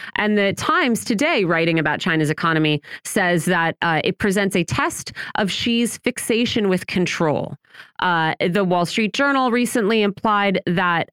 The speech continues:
uh, you know, Xi himself is responsible for this downturn because of regulatory crackdowns on things like excessive borrowing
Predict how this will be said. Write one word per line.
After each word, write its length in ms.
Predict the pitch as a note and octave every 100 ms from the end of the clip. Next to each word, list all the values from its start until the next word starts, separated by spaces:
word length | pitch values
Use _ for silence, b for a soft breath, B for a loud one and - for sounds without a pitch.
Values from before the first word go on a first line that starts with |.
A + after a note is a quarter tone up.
| -
uh, 480 | E3 D#3 C#3+ D2 - -
you 200 | - F3+
know, 220 | E3+ D#3 D#3
Xi 340 | - A#3 A#3
himself 500 | G#3+ F#3 A3+ G3 F#3
is 140 | E3+
responsible 600 | F3 E3 B3 B3+ A#3+ A3
for 220 | F#3+ G3 F3+
this 180 | F3+
downturn 560 | - E3 E3 F#3 E3 D#3 B B
because 340 | F#3+ - F#3 E3
of 140 | D#3
regulatory 640 | E3+ F#3+ F#3+ F3+ F3 F3 E3
crackdowns 640 | F#3+ D#3+ - E3 D#3 E3
on 140 | D#3 D3+
things 240 | D#3+ D#3
like 160 | D3+ D#3+
excessive 520 | D3 F3 D3+ D#3+ C#3
borrowing 640 | A3+ A3+ G#3 F#3+ F3 D3+